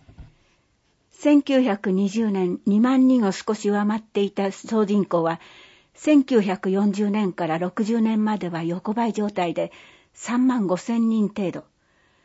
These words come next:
その後、千九百八十年から急激な増加を示し、二千五年には七万人台、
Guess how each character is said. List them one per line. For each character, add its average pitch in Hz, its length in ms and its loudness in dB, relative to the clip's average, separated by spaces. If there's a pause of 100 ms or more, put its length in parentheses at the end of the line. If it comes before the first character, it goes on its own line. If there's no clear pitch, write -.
(160)
そ - 160 2
の 262 140 2
後、 254 180 -2 (320)
千 294 340 2
九 214 200 2
百 196 260 -2
八 202 300 -6
十 240 180 0
年 202 220 0
か 180 100 -4
ら 180 140 -4
急 233 200 -2
激 240 280 0
な 208 120 0
増 214 200 -4
加 190 160 -4
を 170 80 -8
示 185 340 -4
し、 - 200 -10 (680)
二 220 140 4
千 269 260 2
五 269 140 0
年 247 240 2
に 196 80 2
は 175 160 2
七 208 320 0
万 240 240 2
人 220 200 2
台、 127 220 -8